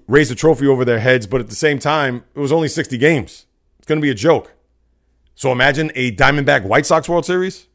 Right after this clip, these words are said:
But as far as the Mets schedule, to conclude and then move on, they end their final four series of the year, so pretty much two weeks, at Philly,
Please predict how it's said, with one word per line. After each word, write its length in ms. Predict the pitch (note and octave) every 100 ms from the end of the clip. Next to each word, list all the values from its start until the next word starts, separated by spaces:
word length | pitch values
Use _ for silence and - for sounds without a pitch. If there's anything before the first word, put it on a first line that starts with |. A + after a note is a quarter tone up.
| _ _ _ _ _ _ _ _ _ _ _ _ _ _ _ _ _ _ _ _ _ _ _ _ _ _ _
But 120 | E3
as 80 | D#3+
far 140 | G#3
as 80 | G#3+
the 60 | F3+
Mets 160 | F#3
schedule, 480 | - F#3 C#3+ D3 C3 - -
to 100 | C#3+
conclude 360 | C#3 C3+ E3
and 80 | D3+
then 100 | C#3+
move 180 | C3+ A#2+
on, 380 | C3+ C3 B2 - _ _ _ _ _ _ _ _ _ _ _ _ _ _
they 220 | D3 D3
end 320 | - F3+ G#3 F#3+
their 160 | D#3
final 680 | - E3 E3+ F3 E3 D3 A2+ _ _ _ _ _ _ _ _ _ _
four 320 | - E3+ E3+
series 400 | - D#3+ D3+ C3
of 80 | A#2
the 60 | A#2+
year, 420 | B2+ C3 G2 F2 _ _ _ _ _ _
so 200 | - C3+
pretty 200 | - D#3+
much 200 | D3 B2+
two 140 | - D3
weeks, 400 | D3 C#3 - - _ -
at 200 | E3+ F#3+
Philly, 480 | E3 D#3 C#3+ C3